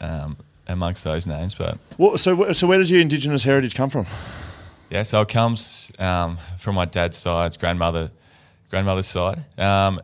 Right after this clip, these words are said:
Speaker 1: it's something I've learnt sort of more about as I've sort of gotten older. Um, I've spoke before that it was a bit of a, like, I always knew growing up that, yeah, I had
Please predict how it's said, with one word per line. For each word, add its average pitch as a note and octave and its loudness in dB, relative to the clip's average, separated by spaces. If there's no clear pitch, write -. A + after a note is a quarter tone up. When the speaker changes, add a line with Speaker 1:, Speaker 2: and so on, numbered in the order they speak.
Speaker 1:
it's F2+ -8
something A#2 2
I've G#2 2
learnt F#2+ 0
sort - -6
of F2 -4
more F#2 2
about E2 0
as F2 -2
I've E2 -6
sort - -8
of E2+ -8
gotten E2 -2
older. F2+ -2
Um, E2 -4
I've F2 -8
spoke - -2
before F2 -2
that D#2+ -4
it - -14
was F2 -6
a F2+ -2
bit G#2+ -2
of A2+ 0
a, F2 2
like, - -2
I - 0
always A2 4
knew G2 2
growing E2+ 2
up E2 0
that, D2+ -10
yeah, D#2+ -4
I E2+ -6
had D#2+ -8